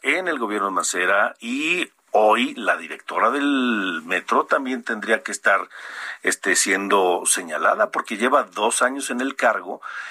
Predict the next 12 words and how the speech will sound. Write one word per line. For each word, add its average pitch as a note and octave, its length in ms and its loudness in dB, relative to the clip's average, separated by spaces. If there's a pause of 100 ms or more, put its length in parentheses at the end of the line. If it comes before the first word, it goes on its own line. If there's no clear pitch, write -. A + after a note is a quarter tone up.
y G2 180 -6
en G2 140 -8
dos G#2 260 2
años A#2 380 0
nunca A2 800 2 (160)
se F2+ 140 -8
hizo G2+ 240 -6
cargo G#2+ 260 2
a A#2 40 0
las G2+ 180 0
denuncias F#2+ 680 0
de, F2 400 -2